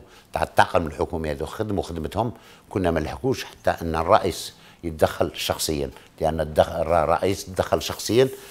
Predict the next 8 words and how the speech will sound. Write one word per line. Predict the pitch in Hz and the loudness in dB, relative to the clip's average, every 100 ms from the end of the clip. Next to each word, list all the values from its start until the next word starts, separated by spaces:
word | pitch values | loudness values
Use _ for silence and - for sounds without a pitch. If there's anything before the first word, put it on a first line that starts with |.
| - | -6
وأنا | 95 92 92 | 0 2 2
ن-، | 85 82 82 78 - 87 87 | 2 2 2 2 -2 -10 -10
نتفكر | 82 - - 90 85 | -4 -4 2 2 2
أن | 85 | -2
الرئيس | 78 80 85 80 - | 0 2 0 -4 -4
لما | 82 76 | -2 -2
كان | 73 78 78 78 73 - - - | -2 -4 -2 -4 -6 -14 -20 2
مريض | 73 76 95 | 6 8 6